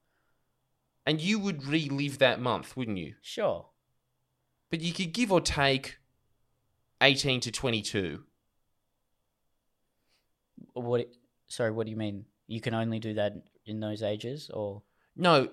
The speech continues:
Speaker 1: like, when you were saying that I just didn't go out and party, I was
Speaker 2: Sure,
Speaker 1: just
Speaker 2: yeah,
Speaker 1: sitting
Speaker 2: yeah,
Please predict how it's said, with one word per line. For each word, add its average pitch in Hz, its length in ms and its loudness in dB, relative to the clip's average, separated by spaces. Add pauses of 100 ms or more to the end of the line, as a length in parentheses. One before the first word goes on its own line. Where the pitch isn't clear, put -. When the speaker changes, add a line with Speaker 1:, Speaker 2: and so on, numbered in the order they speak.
Speaker 1:
like, 151 240 2
when 170 220 -2
you 180 120 2
were 170 60 6
saying 147 360 6
that 127 240 8
I 127 100 8
just 147 220 0
didn't 165 160 2
go 135 180 10
out 123 200 12
and 113 120 -4
party, 110 680 4 (640)
I 120 80 8
was 147 120 12
Speaker 2:
Sure, 135 100 12
Speaker 1:
just 123 160 10
Speaker 2:
yeah, 113 60 4
Speaker 1:
sitting 127 220 4
Speaker 2:
yeah, 117 60 0